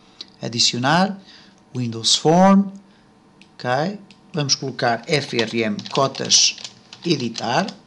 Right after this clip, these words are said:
à semelhança do que acontece aqui com os sócios, ok? Vamos fazer um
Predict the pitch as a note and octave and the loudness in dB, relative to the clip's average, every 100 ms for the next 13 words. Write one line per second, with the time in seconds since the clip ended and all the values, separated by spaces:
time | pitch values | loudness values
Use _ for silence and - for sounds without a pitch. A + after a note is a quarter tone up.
0 | - - - - - - - - - - | -16 -16 -20 -20 -18 -18 -20 -20 -18 -18
1 | - - F#3 F3 F3 F3+ E3 D#3 C#3+ C#3+ | -18 -2 2 4 6 4 4 0 -2 -4
2 | D3 C3+ C3 B2 C3 A#2 A#2+ A2+ - A#2+ | -2 -2 0 -2 -4 -8 -2 0 0 -2
3 | - G#3+ - - _ _ _ - - G3 | -4 -6 -6 -12 _ _ _ -16 -14 -14
4 | - _ _ - - - _ - D#3 - | -20 _ _ -20 -20 -20 _ -6 -4 -4
5 | B2 A#2+ A2 | -4 -4 -6